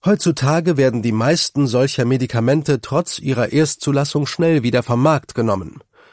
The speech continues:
wegen unvorhergesehener Nebenwirkungen, die sie zu einer Gefahr für die Öffentlichkeit machen. Wie ich später noch ausführen werde, begann alles mit D N P, einem Pestizid, das versprach, Körperfett auf sichere Weise schmelzen zu lassen.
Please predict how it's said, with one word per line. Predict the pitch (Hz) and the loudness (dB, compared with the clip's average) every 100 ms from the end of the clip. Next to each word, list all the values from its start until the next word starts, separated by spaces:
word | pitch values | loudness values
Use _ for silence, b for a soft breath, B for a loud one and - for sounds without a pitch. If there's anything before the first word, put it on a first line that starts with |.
| b b | b b
wegen | 135 156 143 135 | 2 2 4 0
unvorhergesehener | - 175 170 - 139 117 139 123 117 139 127 117 | 0 0 0 2 2 4 2 2 2 2 4 4
Nebenwirkungen, | 143 156 143 139 147 160 165 185 170 110 - | 4 4 2 2 2 2 2 2 0 -6 -4
die | 170 | 0
sie | 165 | 0
zu | - | 0
einer | - 139 123 | 0 0 0
Gefahr | 120 - 165 120 104 | -2 -2 0 0 -2
für | - | -6
die | 117 113 | -4 -4
Öffentlichkeit | 107 - 110 110 - 98 - | -4 -4 -4 -6 -4 -4 -2
machen. | 107 - 95 - _ _ _ _ _ _ _ _ _ _ - | -4 -4 -10 -14 _ _ _ _ _ _ _ _ _ _ 0
Wie | 190 - | 2 2
ich | 151 - | 0 0
später | - 165 202 147 | 0 0 2 2
noch | 101 - | 0 0
ausführen | 123 160 - 147 147 151 | 2 2 2 2 2 2
werde, | 131 147 156 202 B B B | 2 2 4 2 B B B
begann | 196 180 175 - | 0 2 0 0
alles | 170 190 - | 0 0 2
mit | 151 147 - | 0 0 0
D | 147 135 | 0 2
N | 117 131 | 0 -2
P, | - 170 107 - _ _ | 0 0 0 -4 _ _
einem | - 160 139 | 2 2 2
Pestizid, | 151 165 - 135 - 196 208 - 123 | 0 -4 -2 -2 0 -2 -2 -4 -6
das | 117 | -4
versprach, | 117 - 123 131 139 - | -4 -4 0 0 0 -2
Körperfett | - 160 160 139 143 139 - - | -4 -2 -2 0 0 -2 -4 -4
auf | 117 - | -4 -2
sichere | - 170 - 127 123 | 0 0 0 0 2
Weise | 113 123 120 | 2 0 0
schmelzen | - 180 131 - 104 | 0 2 2 2 -4
zu | - | -2
lassen. | 110 107 - 110 | -2 0 -2 -4